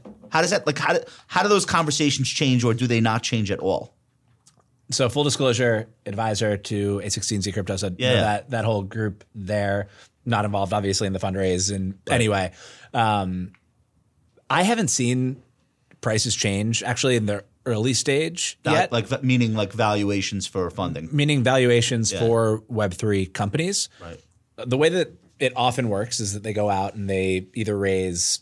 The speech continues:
Speaker 2: equity with token warrants, or they raise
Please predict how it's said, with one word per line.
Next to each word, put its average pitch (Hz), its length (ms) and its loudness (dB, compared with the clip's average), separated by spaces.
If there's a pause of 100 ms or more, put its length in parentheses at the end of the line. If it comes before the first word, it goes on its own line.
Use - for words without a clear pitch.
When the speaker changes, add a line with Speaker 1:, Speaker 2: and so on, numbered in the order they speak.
(120)
Speaker 2:
equity 131 640 0 (340)
with 98 460 0
token 101 320 -2
warrants, 143 540 -2 (360)
or 113 260 0
they 104 140 0
raise 98 460 0